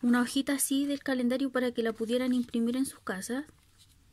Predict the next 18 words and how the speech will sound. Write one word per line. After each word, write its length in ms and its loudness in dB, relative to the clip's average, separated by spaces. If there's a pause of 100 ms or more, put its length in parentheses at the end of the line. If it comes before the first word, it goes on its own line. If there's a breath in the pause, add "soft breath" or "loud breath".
(720 loud breath)
Si 220 -2
no 180 2
tienen 300 2
cómo 240 2
imprimir, 680 4 (680 loud breath)
también 380 4
la 80 0
pueden 320 0
copiar 500 0
en 140 2
una 320 4
hoja 340 0
y 80 0
después 340 -2
las 120 -2
van 160 2
recortando, 720 -6
¿ya? 280 -4